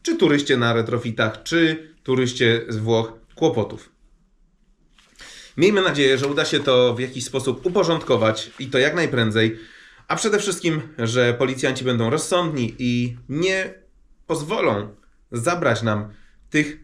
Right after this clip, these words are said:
bezpiecznych zawodów, organizowanych w bezpieczny sposób, na zamkniętych drogach bądź placach,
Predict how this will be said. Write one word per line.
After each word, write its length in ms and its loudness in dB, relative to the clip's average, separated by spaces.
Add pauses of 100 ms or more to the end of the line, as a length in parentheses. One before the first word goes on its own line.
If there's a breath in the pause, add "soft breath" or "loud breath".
bezpiecznych 680 -2
zawodów, 520 -2
organizowanych 800 -2
w 140 -10
bezpieczny 560 0
sposób, 500 -2 (500 soft breath)
na 220 0
zamkniętych 640 0
drogach 400 4
bądź 180 0
placach, 540 0